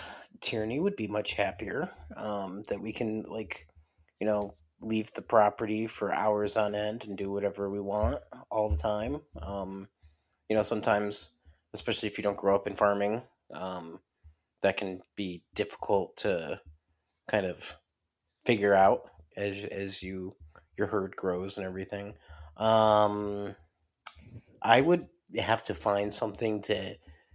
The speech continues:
a-, anchor onto, right? So, like,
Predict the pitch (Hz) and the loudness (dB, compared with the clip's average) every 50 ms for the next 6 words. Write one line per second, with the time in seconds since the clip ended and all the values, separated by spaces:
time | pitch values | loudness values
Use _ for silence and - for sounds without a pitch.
0 | - _ _ _ _ _ _ _ _ _ _ _ _ _ _ _ _ _ _ - | -20 _ _ _ _ _ _ _ _ _ _ _ _ _ _ _ _ _ _ -6
1 | - - - - _ - 123 120 113 107 - 127 117 117 117 113 - - - 113 | -6 -6 -6 -4 _ 0 2 2 2 2 2 2 2 2 2 0 0 -2 -2 0
2 | 113 113 113 113 - - 123 120 120 120 127 131 135 - - - 113 113 113 113 | 2 2 0 0 -2 -2 0 0 0 -2 -2 -4 -6 -8 -8 -2 2 2 4 4
3 | 117 120 - - - - 117 110 113 113 110 104 - - | 2 2 0 0 0 0 2 2 2 2 2 0 -4 -10